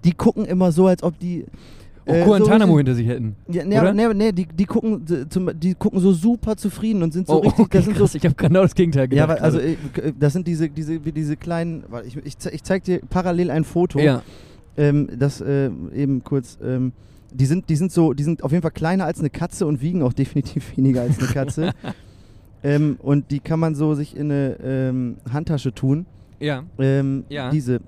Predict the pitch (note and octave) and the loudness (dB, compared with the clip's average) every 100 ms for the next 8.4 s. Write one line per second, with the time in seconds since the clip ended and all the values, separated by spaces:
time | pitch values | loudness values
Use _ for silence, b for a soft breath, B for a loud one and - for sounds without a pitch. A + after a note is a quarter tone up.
0 | - F3+ G3+ F3 E3 D#3+ D#3+ D#3+ C#3+ B2+ | 2 6 6 6 6 6 6 4 4 4
1 | D#3+ D3 B2+ - C#3 D#3+ D3 C#3 C#3+ C#3 | 2 2 -2 0 4 6 8 6 6 4
2 | G#3 G#3+ G#3 F#3 G#3 F#3 E3 D3 C#3+ C3+ | 4 4 4 6 6 6 4 6 6 6
3 | C3 F3 E3 D#3+ D#3+ C3+ D3+ C#3 D3+ D3 | 4 4 2 2 2 4 2 2 2 2
4 | C#3 C3+ C#3 G#3 G#3 F3 F3 - D3 E3 | 0 -2 -4 -4 -4 -4 -6 -4 -4 -4
5 | - D3 D#3+ - C3+ - C3 D3 C#3 - | -4 -2 0 0 -2 0 0 2 0 -2
6 | B B D3 D#3+ D#3+ F3 F#3+ F3 G3 F#3+ | B B 2 4 4 0 -2 0 2 2
7 | D#3+ D3+ E3 E3 E3+ G#2 F#3 C3+ G3 D#3 | 2 2 2 4 4 4 2 4 2 2
8 | C#3+ C#3 - A#2+ | 4 0 -4 -12